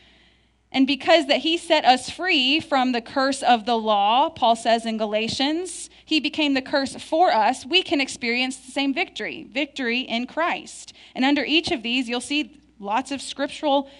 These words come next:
evidence that kind of support these different doctrines. The idea of incarnational atonement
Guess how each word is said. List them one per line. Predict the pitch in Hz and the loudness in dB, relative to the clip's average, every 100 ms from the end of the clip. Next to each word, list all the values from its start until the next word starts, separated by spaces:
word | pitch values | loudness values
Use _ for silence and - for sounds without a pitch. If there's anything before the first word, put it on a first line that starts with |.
| - - | -14 0
evidence | 269 359 214 143 226 - | 2 2 0 -4 -6 -6
that | 220 | -6
kind | - 254 | -4 -2
of | 247 | -2
support | - - 277 277 | -6 -4 -4 -4
these | 247 233 | -8 -8
different | 220 226 269 208 | -8 -6 -6 -4
doctrines. | 226 311 - 208 151 110 - - - - - _ _ - | -2 -2 -6 -12 -10 -12 -14 -18 -20 -20 -20 _ _ 0
The | 269 | 2
idea | 277 302 302 | 2 4 4
of | |
incarnational | 233 294 320 294 269 320 440 349 277 240 | 4 0 2 0 2 2 0 2 2 2
atonement | - 240 226 262 320 | 0 0 0 0 -2